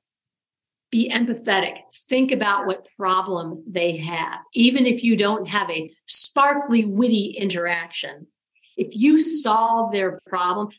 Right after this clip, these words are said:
I redid this chart for you so that it's in the order that shows you by date rather than alphabetically. They will want you in their network. You are a can-do kind of person,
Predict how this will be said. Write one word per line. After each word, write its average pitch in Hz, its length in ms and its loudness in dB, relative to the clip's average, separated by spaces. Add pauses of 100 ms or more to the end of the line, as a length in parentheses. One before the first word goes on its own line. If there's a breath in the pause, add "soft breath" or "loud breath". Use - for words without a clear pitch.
(100)
I 254 80 0
redid 302 540 4
this 269 200 -2
chart 254 420 0
for 247 80 -6
you 220 280 -4
so 226 160 -6
that 208 140 -4
it's 214 200 -6
in 220 120 -4
the 226 140 -8
order 233 420 0
that 208 180 -12
shows 220 460 -4
you 196 140 -8
by 180 200 -6
date 180 540 0
rather 175 360 0
than 165 200 -8
alphabetically. 160 880 -10 (2000)
They 285 200 4
will 262 420 4
want 247 240 0 (140)
you 240 140 4
in 233 120 4
their 208 160 0
network. 185 420 -4
You 240 140 0
are 208 140 -6
a 185 120 -2
can-do 208 680 -2
kind 185 320 -8
of 170 120 -12
person, - 440 -8